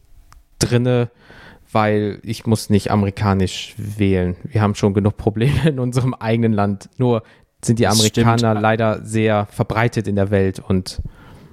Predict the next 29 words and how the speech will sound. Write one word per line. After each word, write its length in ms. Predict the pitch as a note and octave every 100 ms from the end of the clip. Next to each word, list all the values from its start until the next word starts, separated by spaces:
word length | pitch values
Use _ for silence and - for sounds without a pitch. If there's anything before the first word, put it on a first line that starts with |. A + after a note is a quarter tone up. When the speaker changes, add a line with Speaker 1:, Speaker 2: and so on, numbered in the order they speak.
| - -
Speaker 1:
haben 180 | - G#2
viel 140 | - -
Speaker 2:
Das 80 | G2
Speaker 1:
Einfluss. 160 | G2
Speaker 2:
stimmt 240 | - A#2 A2+
und 140 | G2+
haben, 400 | G#2+ G2+ G2+ G2+ -
ich 140 | A2+ A2
wollte 140 | G#2+
grad 100 | G#2
sagen, 260 | - F#2+ F#2+
und, 160 | F#2+ F#2 _
aber 420 | - G2+ G2 F#2+ A#2 _
im 200 | A2+ G#2+
Endeffekt 540 | G2+ G#2 G2+ G2+ - G2+
betrifft 320 | G#2 A2 -
es 100 | G2+
uns 160 | G2+ -
doch 320 | A#2 - - -
irgendwo 560 | A2+ G#2+ G2+ G#2 G#2+
peripher. 680 | G2+ - G#2 G#2 G#2 G#2 G#2+ - _ _ _ - -
Speaker 1:
Ja. 180 | G#2+ - _
Speaker 2:
Weil, 460 | A2+ A2 G#2 G2 F#2+ -
ähm, 420 | A2+ G#2 G2+ F#2+ G2 _ _ -
wir 160 | B2
ja 180 | B2 A#2+
irgendwie 280 | A#2 B2 A#2
gucken 320 | - - C#3+
müssen 440 | B2+ - B2 A#2+